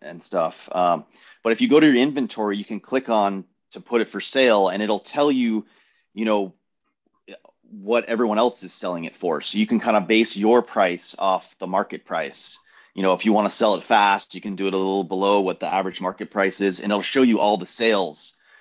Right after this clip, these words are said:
of what people have sold it for. So it gives you a lot of information about,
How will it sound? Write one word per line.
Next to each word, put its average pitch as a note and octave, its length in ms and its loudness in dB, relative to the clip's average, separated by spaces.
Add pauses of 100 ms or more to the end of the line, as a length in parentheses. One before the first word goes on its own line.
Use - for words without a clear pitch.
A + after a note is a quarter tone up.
(280)
of F2 220 -2
what G2 160 0
people G2 300 -2
have - 80 -6
sold A2 240 2
it D#2 80 -8
for. E2 180 -4
So - 140 -8
it F#2 80 -6
gives A#2 180 0
you A#2 80 2
a G#2+ 40 4
lot G2+ 100 4
of G2 60 0
information F#2+ 760 -4 (420)
about, F#2 480 2